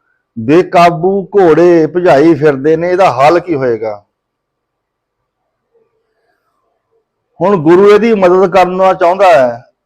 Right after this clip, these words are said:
ਸੰਤ ਇਹਦੀ ਮਦਦ ਕਰਨੀ ਚਾਹੁੰਦਾ ਹੈ। ਸੰਤ ਨੂੰ ਪਤਾ ਹੈ ਕਿ ਕਿਵੇਂ ਮੇਰਾ ਵੀ ਕਦੇ ਰਥ ਬੇਕਾਬੂ ਸੀ, ਮੈਂ ਗੁਰੂ ਦੀ ਮਦਦ ਨਾਲ ਕਾਬੂ ਕਰ ਲਿਆ,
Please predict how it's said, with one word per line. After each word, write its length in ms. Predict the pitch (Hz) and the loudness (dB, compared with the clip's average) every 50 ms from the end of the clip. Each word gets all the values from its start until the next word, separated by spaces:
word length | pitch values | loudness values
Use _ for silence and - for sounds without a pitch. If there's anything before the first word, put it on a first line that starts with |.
| _ _ - 190 196 202 - - 147 127 117 - | _ _ -12 -8 -6 -4 -4 -6 -6 -10 -14 -18
ਸੰਤ 420 | - - - 156 160 175 180 180 185 | -14 -6 -2 -2 -2 -2 -2 -4 -2
ਇਹਦੀ 260 | 180 185 185 208 208 | -2 -2 -2 -4 -4
ਮਦਦ 340 | 190 175 170 170 175 170 156 | -2 -2 0 0 0 -2 0
ਕਰਨੀ 320 | 143 165 165 175 175 175 | -2 -2 -2 -2 -8 -6
ਚਾਹੁੰਦਾ 320 | 156 170 165 175 185 185 | -4 -4 -2 -2 0 0
ਹੈ। 80 | 175 165 | 0 0
ਸੰਤ 320 | - - 175 160 160 - | -2 -2 -4 -4 -4 -6
ਨੂੰ 160 | 185 185 190 175 | -10 -10 -6 -4
ਪਤਾ 220 | 180 175 180 180 | -4 0 0 0
ਹੈ 60 | 175 | 0
ਕਿ 140 | 175 185 185 | 0 -2 -8
ਕਿਵੇਂ 340 | 170 - 180 175 180 180 175 | -8 -6 -8 -6 -6 -6 -6
ਮੇਰਾ 300 | 170 165 165 160 160 165 | -4 -4 -2 0 0 0
ਵੀ 140 | 170 180 175 | 0 -2 -2
ਕਦੇ 240 | 175 170 160 170 | -2 -4 -2 0
ਰਥ 240 | 160 160 160 - - | 0 0 0 -2 -4
ਬੇਕਾਬੂ 480 | 160 147 156 - - 139 131 131 139 139 | -8 -8 -6 -4 -4 -4 -4 -6 -14 -16
ਸੀ, 220 | 131 - 127 120 _ _ _ _ _ _ _ _ _ _ _ _ _ _ _ _ _ _ _ _ _ _ _ _ _ _ _ _ _ _ _ _ _ _ - | -18 -18 -20 -20 _ _ _ _ _ _ _ _ _ _ _ _ _ _ _ _ _ _ _ _ _ _ _ _ _ _ _ _ _ _ _ _ _ _ -10
ਮੈਂ 260 | 127 143 170 190 208 214 | -6 -2 0 0 0 0
ਗੁਰੂ 240 | 175 147 156 170 | 0 -2 -2 -2
ਦੀ 140 | 175 185 214 | 0 0 -2
ਮਦਦ 200 | 196 185 185 165 | 0 -2 -2 -4
ਨਾਲ 240 | 180 185 190 190 185 | -4 -4 -2 -2 0
ਕਾਬੂ 380 | - 190 170 160 156 160 170 170 | 0 0 0 0 0 0 -2 0
ਕਰ 140 | 170 165 135 | 0 0 -2
ਲਿਆ, 440 | 135 131 127 123 120 113 104 95 92 | 0 0 0 0 0 -2 -4 -8 -12